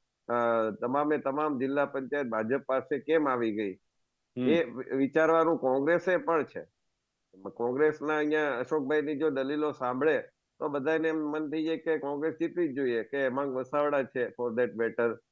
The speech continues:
Speaker 1: અ, આવા, અ, પ્રવક્તાઓ છે એની વાત સાંભળીને લોકોને મન થાય છે, પણ સામે તમે ટ-, ઉમેદવાર ટકવા જોઈએ ને.
Speaker 2: હમ.
Speaker 1: આજે ભાજપ છે એટલા વર્ષોથી ઓગણીસો સુડતાલીસ થી માંડીને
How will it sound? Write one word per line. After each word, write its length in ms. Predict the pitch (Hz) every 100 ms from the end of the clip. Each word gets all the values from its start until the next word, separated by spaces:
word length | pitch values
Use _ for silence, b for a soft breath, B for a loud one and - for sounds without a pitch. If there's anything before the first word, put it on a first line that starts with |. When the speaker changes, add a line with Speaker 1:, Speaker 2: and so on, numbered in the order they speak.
| _ _ -
Speaker 1:
અ, 40 |
આવા, 520 | 120 123 - 127 160
અ, 560 | 170 135 - 135 127 127
પ્રવક્તાઓ 680 | - 131 135 135 156 147 147
છે 220 | 160 147
એની 160 | 147
વાત 260 | 156 139 151
સાંભળીને 600 | - 127 123 151 156 160
લોકોને 360 | 147 131 156 156
મન 260 | 156 160
થાય 200 | 156 170
છે, 100 | 156
પણ 260 | 160 170 170 - _ _ - 110
સામે 300 | 120 131 170
તમે 380 | 147 160 175 160
ટ-, 220 | 135 127
ઉમેદવાર 440 | 127 139 160 165 170
ટકવા 380 | 151 - 175
જોઈએ 280 | 170 170 180
ને. 160 | 220 151 101 _ _ _ _ -
Speaker 2:
હમ. 160 | 143 123
Speaker 1:
આજે 260 | 135 156
ભાજપ 380 | 127 117 123 165 165
છે 100 | 180 170
એટલા 260 | 151 170 175
વર્ષોથી 520 | 147 139 175 170 170
ઓગણીસો 360 | 156 170 170
સુડતાલીસ 560 | 165 147 139 170 165 165
થી 160 | - 165
માંડીને 640 | 151 151 165 160 170 170